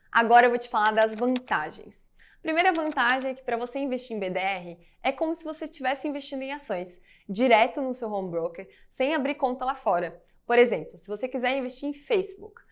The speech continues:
é só digitar F B O K trinta e quatro e comprar quantas B D Rs você quiser.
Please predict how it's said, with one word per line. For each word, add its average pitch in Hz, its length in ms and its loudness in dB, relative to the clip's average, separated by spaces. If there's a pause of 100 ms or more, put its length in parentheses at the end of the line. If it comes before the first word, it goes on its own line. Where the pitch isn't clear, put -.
é 262 100 2
só 320 140 4
digitar 285 500 0
F 240 260 -4
B 247 80 4
O 214 80 4
K 196 200 -4
trinta 208 280 -8
e 269 40 -6
quatro 214 420 -4 (240)
e 254 60 -10
comprar 277 420 0
quantas 302 380 0
B 269 120 0
D 269 80 2
Rs 220 280 0
você 240 200 -8
quiser. 233 460 -4